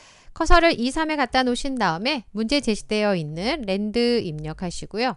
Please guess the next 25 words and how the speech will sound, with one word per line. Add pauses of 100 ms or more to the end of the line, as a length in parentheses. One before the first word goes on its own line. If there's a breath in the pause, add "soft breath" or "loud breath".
(200)
랜드
비트윈
함수
더블
클릭. (1000 soft breath)
그
다음 (340 loud breath)
함수
삽입에
가셔서, (440 loud breath)
어,
첫
번째, (180)
음, (320)
가-,
첫
번째
값은, (460 soft breath)
어,
최저층이
필요한 (460)
씨
삼
셀을
클릭하시고요.